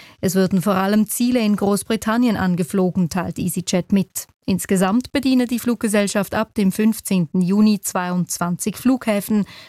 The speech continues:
darunter London Gatwick, Edinburgh und Belfast. Weitere Destinationen will EasyJet in den kommenden Wochen bekannt geben, abhängig von der Entwicklung der Corona-Pandemie. An Bord sollen Passagiere und Besatzung Masken tragen.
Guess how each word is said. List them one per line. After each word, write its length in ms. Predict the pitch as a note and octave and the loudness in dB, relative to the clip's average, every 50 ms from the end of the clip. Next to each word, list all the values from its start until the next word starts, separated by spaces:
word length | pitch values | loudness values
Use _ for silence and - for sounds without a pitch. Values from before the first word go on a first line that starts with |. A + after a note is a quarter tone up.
| - _ - | -20 _ -2
darunter 460 | A#3+ A#3 C4 C4+ C4+ - - A#3 A3 | 0 0 2 0 0 0 0 0 0
London 420 | G#3+ G3 F#3+ F#3 F3 - G3 F#3 | 0 0 0 0 -2 -2 -2 -2
Gatwick, 680 | - G3+ G#3+ A3 - - - G#3+ G#3 F#3+ _ - - - | 0 -2 -2 -4 -6 -4 -2 -2 -2 -2 _ -10 -6 -4
Edinburgh 680 | - B3 A#3+ B3 A3+ G#3 F3+ F#3+ F#3 F#3 F3 F3 F3+ - | -2 0 2 4 4 4 4 4 2 2 2 0 0 0
und 280 | - A#3+ B3 - - | 0 0 -2 -2 -2
Belfast. 840 | - G#3+ G3 F#3+ F#3 D#3 - - F3+ E3 - - - - - - - - - - - - - - - _ _ _ - | -2 0 2 2 2 0 -2 -4 -6 -6 -6 -8 -12 -12 -12 -12 -16 -18 -18 -20 -20 -20 -20 -20 -20 _ _ _ -2
Weitere 360 | E3+ F3 G#3 A3+ - C4+ C4+ | 0 0 0 0 0 0 0
Destinationen 840 | C4 C4+ C4 - - C4 B3 A#3+ - - B3 A#3+ A#3 A#3 A3+ A3 | 2 0 -2 0 2 2 2 2 2 0 0 2 2 4 2 2
will 180 | G#3+ A3 A3+ - | 2 0 -2 -2
EasyJet 560 | G#3+ G#3 F#3+ G#3+ F#3+ - - G#3 F#3+ F#3+ - | -2 -2 -2 -2 -4 -2 -2 -2 -2 0 0
in 140 | G#3+ G#3 G3+ | 0 2 2
den 220 | F#3+ G3 G3 F#3+ | 2 2 2 0
kommenden 480 | - - G3+ F#3+ F#3+ F#3+ F#3 G3 G#3 G#3 | 0 2 2 4 4 4 4 4 2 2
Wochen 340 | A3 A3 - - - G#3 F3 | 0 -2 -4 -4 -2 -2 0
bekannt 420 | E3+ E3 - - F3 E3+ E3 - - | -2 -2 -4 -6 -6 -6 -6 -6 -2
geben, 340 | - G3 E3+ - F3 - - - - - - - - _ | -2 0 0 0 -2 -4 -4 -8 -18 -20 -20 -20 -10 _
abhängig 600 | - F#3 F3 - G#3 G3+ G3 G3 G3 G3 - - | -4 -4 -2 0 0 2 4 4 2 2 0 0
von 180 | - G3 G3 | 0 2 2
der 140 | F#3+ G3+ - | 2 2 2
Entwicklung 580 | G#3+ G3+ - - A#3+ A3+ - - G3 F3 E3 D3+ | 0 0 0 0 -2 -2 -2 0 0 0 2 0
der 180 | D#3+ E3 E3 E3+ | 0 -2 -2 -2
Corona-Pandemie. 1000 | - - G3+ G3+ G#3 A3 G#3+ F#3+ E3+ - F#3 F3 E3 E3 F3+ F3+ F#3+ F#3 F3+ A3+ - _ _ _ - - - - - _ | -2 0 2 2 4 4 4 2 2 0 -4 -4 -4 -2 0 2 2 2 2 0 -6 _ _ _ -20 -20 -20 -20 -14 _
An 160 | - F#3 F#3+ E3 | -2 0 2 2
Bord 340 | G3+ G3+ A3 B3+ C4+ - - - | 2 2 2 0 -2 -4 -6 -2
sollen 340 | A#3 A#3 A3+ A3+ A3+ A3+ | 0 0 2 2 2 0
Passagiere 720 | G#3+ - G#3 F#3 G3 F#3+ F3 G3 A3 A3 B3 B3 B3+ - | 0 0 0 0 0 0 2 2 0 2 2 0 0 0
und 240 | - G3 F3 D#3 - | 2 0 0 0 -2
Besatzung 680 | - F#3+ E3+ F3+ F#3+ F3+ - - - - B3 A#3 A#3 A#3+ - | -2 0 0 0 0 0 -2 -4 0 0 2 2 2 0 0
Masken 640 | - G3+ G#3 G#3 G3+ - - - - G3+ E3 D#3 | 0 2 2 2 0 -2 -6 -6 -4 -4 -4 -2
tragen. 420 | - - F3+ F3+ F#3 - - - | -2 -2 -2 -2 -2 -2 -4 -6